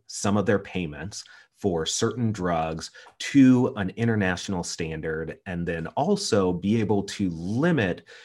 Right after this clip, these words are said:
the price increases, uh, on those drugs, uh, for how much Medicare is going to pay. So essentially, Medicare pays less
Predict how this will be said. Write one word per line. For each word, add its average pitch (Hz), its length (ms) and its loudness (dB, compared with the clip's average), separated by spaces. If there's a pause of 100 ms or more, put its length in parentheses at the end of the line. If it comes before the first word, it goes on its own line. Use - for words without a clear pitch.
(160)
the 90 320 -2
price 135 460 2
increases, 82 960 -4 (280)
uh, 73 320 -8 (220)
on 110 300 4
those 85 320 -2
drugs, 78 600 -6 (280)
uh, 76 260 -8
for 87 300 -4
how 95 180 -2
much 82 300 -6
Medicare 76 680 -8
is 80 160 -12
going 73 280 -12
to - 80 -12 (120)
pay. 64 280 -12
So - 180 -2
essentially, 120 460 4
Medicare 90 500 2
pays - 300 -6
less 69 340 -10